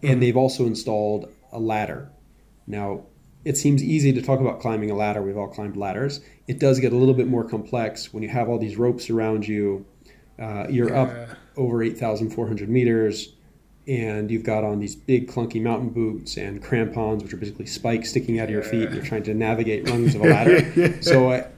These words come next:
Speaker 1: it's still, it's, it's still gonna be hard, um,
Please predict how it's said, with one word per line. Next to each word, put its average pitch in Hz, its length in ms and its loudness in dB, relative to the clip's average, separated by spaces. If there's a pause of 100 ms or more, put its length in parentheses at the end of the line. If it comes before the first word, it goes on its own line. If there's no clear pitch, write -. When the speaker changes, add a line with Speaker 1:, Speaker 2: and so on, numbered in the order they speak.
(640)
Speaker 1:
it's 147 200 -2
still, 143 480 4
it's, 131 340 -4
it's 160 140 -2
still 165 200 4
gonna 143 160 6
be 113 120 2
hard, 113 500 -2 (300)
um, 104 360 -8